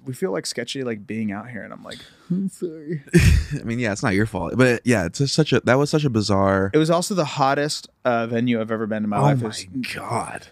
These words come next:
Speaker 1: I was dripping in sweat. Um, the only cool thing about this venue was that the green room was, wasn't great.
Speaker 2: Green room's horrible.
Speaker 1: It was horrible, but they had another green room area with a pool table.
Speaker 2: It's true.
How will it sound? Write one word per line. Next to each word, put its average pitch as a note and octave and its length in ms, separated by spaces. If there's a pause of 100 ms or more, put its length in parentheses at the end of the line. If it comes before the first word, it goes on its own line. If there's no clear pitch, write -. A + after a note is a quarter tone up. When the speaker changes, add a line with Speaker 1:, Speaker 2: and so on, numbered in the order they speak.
(140)
Speaker 1:
I C#3+ 60
was C#3+ 160
dripping D#3+ 340
in E3+ 100
sweat. C3 520
Um, A2+ 480 (760)
the E3 140
only F#3 320
cool E3+ 240
thing D#3+ 160
about C3 280
this C3+ 180
venue B2+ 380
was A#2 300
that A2 320 (920)
the C#3 100
green E3 240
room D3+ 140
was, B2+ 180
wasn't B2 400
great. A2 380 (600)
Speaker 2:
Green A#2+ 140
room's F2 120
horrible. D#2 460
Speaker 1:
It E3 80
was D3+ 120
horrible, D3+ 480
but D3 140
they D3+ 140
had C3 480 (720)
another C3 400
green B2 240
room A#2+ 160
area A#2 280
with A2 120
a G2 60
pool G#2 220
table. F#2+ 420 (500)
Speaker 2:
It's - 80
true. F2 260